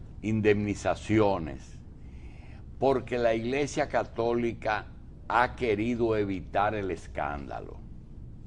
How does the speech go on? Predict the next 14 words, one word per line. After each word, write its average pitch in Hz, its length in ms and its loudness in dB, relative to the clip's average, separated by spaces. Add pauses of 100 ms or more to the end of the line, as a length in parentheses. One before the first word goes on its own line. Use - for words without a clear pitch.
(880)
Pero 117 300 4
la 110 200 4
razón 135 600 0
por 156 180 2
la 110 140 2
que 123 120 -2
ellos 143 260 2
han 131 120 -6
pagado 95 800 4 (1040)
es 117 380 0 (140)
porque 107 760 2 (3500)
no 110 460 0
quieren 107 560 2
escándalo. 80 960 -2